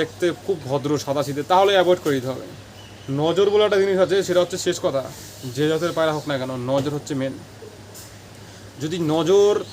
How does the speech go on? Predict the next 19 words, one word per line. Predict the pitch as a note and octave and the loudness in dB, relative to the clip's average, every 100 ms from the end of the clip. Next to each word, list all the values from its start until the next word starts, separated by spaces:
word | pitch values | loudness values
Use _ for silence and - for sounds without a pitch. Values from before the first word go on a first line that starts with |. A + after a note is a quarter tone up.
| - | -6
চিনতে | F3+ F3+ F#3 | -6 0 0
হয়, | E3 D3 - - - - - - - - C3+ | 2 -2 -4 -14 -20 -20 -20 -20 -20 -12 -4
নজর | C#3+ D3 F#3 F#3+ | -2 2 2 2
নিয়ে | G3 F#3 | 2 2
আমি | F#3 F#3 | 2 0
কিন্তু | F3 | 0
একটা | F3 F3 C3 | 0 0 0
ভিডিও | C#3+ D3+ | 0 2
বানিয়ে | C#3 C#3+ | 2 0
দিয়েছি | C3+ B2 C#3 | -2 -2 -4
এর | B2+ | -2
আগে, | B2+ C3 | -2 -2
আপনারা | C3+ C3+ B2+ | -2 -2 -2
চাইলে | C#3 C3 | -2 -2
দেখে | C3 C3+ D3+ | -2 0 -2
আসতে | D3+ | 0
পারবেন, | C#3+ E3 G3 - - - - A#2+ | 0 0 -4 -10 -20 -20 -16 -2
দুর্দান্ত | F3+ F3+ F3+ E3+ C#3 | 2 4 4 2 -2
ভিডিও। | C3+ | -4